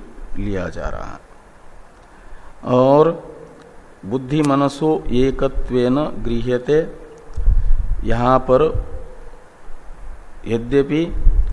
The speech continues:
अंतःकरण के चार भाग माने जाते हैं, मन, बुद्धि, चित्त, अहंकार, तो यहाँ पर चित्त का मन में,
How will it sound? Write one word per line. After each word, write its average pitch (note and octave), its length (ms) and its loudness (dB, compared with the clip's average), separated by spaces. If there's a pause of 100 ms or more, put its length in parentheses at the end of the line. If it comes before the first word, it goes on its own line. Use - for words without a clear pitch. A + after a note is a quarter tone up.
(140)
अंतःकरण B2+ 720 -2
के C#3 280 2
चार D3 300 4
भाग C3 260 0
माने B2+ 320 0
जाते A#2+ 340 2
हैं, A2 280 0 (1800)
मन, B2+ 640 -2 (120)
बुद्धि, A#2 540 -6 (140)
चित्त, - 320 -8 (580)
अहंकार, B2+ 560 -4 (1200)
तो C3+ 100 0
यहाँ C3+ 340 2
पर B2 580 2
चित्त C3 440 -2
का B2 160 2
मन A#2 200 0
में, D3 340 2